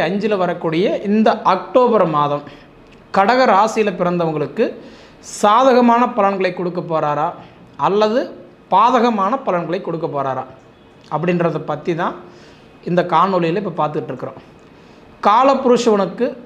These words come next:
தத்துவப்படி நாலாவது ராசி தான் இந்த கடக ராசி. கடக ராசியில் பிறந்தவங்களுக்கு எவ்வாறு இருக்க போகுது அப்படின்னு பார்த்தீங்கன்னா, கடக ராசிக்காரங்களுக்கு இதுக்கு முன்னாடி எதை சாப்பிட்டா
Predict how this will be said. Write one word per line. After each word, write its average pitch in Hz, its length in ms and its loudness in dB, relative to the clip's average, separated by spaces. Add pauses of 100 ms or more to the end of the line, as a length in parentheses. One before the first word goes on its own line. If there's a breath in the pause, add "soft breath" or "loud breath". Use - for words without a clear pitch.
(240)
தத்துவப்படி 180 580 0 (600)
நாலாவது 233 600 4
ராசி 170 320 -2
தான் - 160 -6 (240)
இந்த 165 240 -4 (320)
கடக 143 320 -2
ராசி. 123 260 -10 (1040 loud breath)
கடக 269 220 4 (120)
ராசியில் 233 440 2
பிறந்தவங்களுக்கு 180 680 -2 (380)
எவ்வாறு 233 400 2 (340)
இருக்க 185 180 0 (140)
போகுது 139 300 -4 (600 loud breath)
அப்படின்னு 175 300 0
பார்த்தீங்கன்னா, 165 440 -6 (800 loud breath)
கடக 240 320 4
ராசிக்காரங்களுக்கு 202 840 -2 (260)
இதுக்கு 240 340 -2
முன்னாடி 190 380 -2 (400)
எதை 240 140 2 (120)
சாப்பிட்டா 208 480 -2